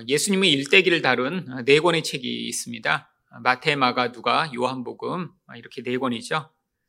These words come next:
그런데 마태, 마가, 누가복음은 공관복음이라고 해서 같은 관점으로 예수님을 묘사하지만 이 요한복음은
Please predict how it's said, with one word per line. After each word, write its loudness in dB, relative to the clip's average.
그런데 6
마태, 8
마가, 8
누가복음은 4
공관복음이라고 2
해서 -4
같은 0
관점으로 0
예수님을 -6
묘사하지만 -4
이 -2
요한복음은 6